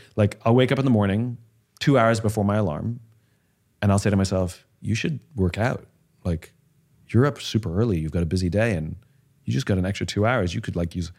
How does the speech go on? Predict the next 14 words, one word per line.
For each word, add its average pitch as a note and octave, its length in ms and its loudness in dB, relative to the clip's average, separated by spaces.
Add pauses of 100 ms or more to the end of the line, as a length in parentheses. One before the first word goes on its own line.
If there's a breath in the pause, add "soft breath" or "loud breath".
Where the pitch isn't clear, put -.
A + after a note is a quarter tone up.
(160 soft breath)
thirty A2 380 2
minutes A2+ 240 2
of E2 80 -2
that E2+ 160 -4
to F2+ 60 -8
work F2 200 -4
out. A2+ 320 -2 (280)
Get G#2+ 120 0
out C3+ 100 2
of F2+ 60 0
bed." A2 240 2
I'm G2+ 120 0
like, G#2 180 -4 (340)
"Nah, A3 320 4